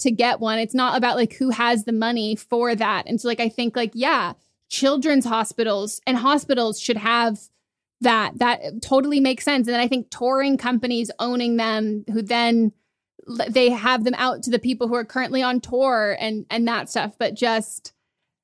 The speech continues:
the fact that it can be used as a mode of transportation for the ultra wealthy and then negatively impact literally all of our lives and, like, the actual climate, that is a huge,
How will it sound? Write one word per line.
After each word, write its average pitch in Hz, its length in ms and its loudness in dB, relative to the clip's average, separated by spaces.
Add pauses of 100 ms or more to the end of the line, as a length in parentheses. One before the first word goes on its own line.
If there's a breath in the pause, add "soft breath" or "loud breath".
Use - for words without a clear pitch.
(540)
the 294 80 2
fact 277 280 2
that 294 100 4
it 294 80 -2
can 285 120 4
be 269 60 2
used 254 400 2
as 262 100 2
a 262 40 2
mode 233 300 4
of 240 100 2
transportation 233 720 -4
for 262 80 -2
the 247 160 -4
ultra 226 360 -2
wealthy 285 680 -2 (100)
and 226 280 0
then 226 420 2
negatively 233 560 2
impact 226 500 0 (300)
literally 262 420 4
all 226 180 4
of 233 120 2
our 220 140 2
lives 214 420 2
and, 233 160 2
like, 220 100 2
the 226 180 0
actual 220 380 0
climate, 233 560 0
that 247 300 2
is 233 160 0
a 233 40 2
huge, 202 640 -4